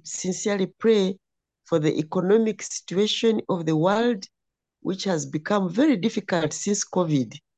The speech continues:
Many, um, em-, um, companies closed, many businesses didn't work out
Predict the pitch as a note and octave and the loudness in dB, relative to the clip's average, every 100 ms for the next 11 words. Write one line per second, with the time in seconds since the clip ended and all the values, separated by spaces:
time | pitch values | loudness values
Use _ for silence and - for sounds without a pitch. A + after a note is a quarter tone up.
0 | _ _ _ _ _ _ D3+ G3+ G3+ G3+ | _ _ _ _ _ _ 2 2 4 2
1 | G#3 G3 F#3+ - - D#3 C#3 C3+ B2 D3+ | 4 2 -2 -6 -2 0 2 2 0 -6
2 | _ _ - F3 F3 C#3+ - - B2 C#3 | _ _ -2 -2 -2 -6 -6 0 2 0
3 | E2+ - _ _ _ - G#3 A3 G3+ G#3 | -2 -10 _ _ _ -2 0 0 0 -2
4 | G3 - F#3+ F#3 G3 E3 _ _ _ _ | -4 -2 0 2 0 -4 _ _ _ _
5 | _ _ _ _ D3 F3+ G#3 G#3+ G#3 G3 | _ _ _ _ -2 0 2 2 2 0
6 | F3 - C#3 G#3+ F#3+ G3 F#3+ G3 E3 D3+ | -2 -6 -4 -2 2 2 2 0 -2 -2
7 | G#3 F#3+ - F#3+ F#3+ G3+ F#3+ | -4 -6 -2 -2 0 0 -2